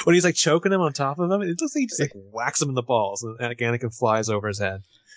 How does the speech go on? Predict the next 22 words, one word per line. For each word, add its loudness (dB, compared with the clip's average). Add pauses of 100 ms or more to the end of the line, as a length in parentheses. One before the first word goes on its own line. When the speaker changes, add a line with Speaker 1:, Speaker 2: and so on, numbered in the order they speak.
(380)
Speaker 2:
Yeah, 0
a 0
little 2
bit. 2 (680)
Speaker 1:
<laughs> 2 (320)
Speaker 2:
Like, 8
when 8
the, 10 (100)
when 6
the 8
Duel 6
of 6
the 6
Fates 6
comes 2
on, 0
you -2
know, 2
about 2
halfway 2
through -2
the, 0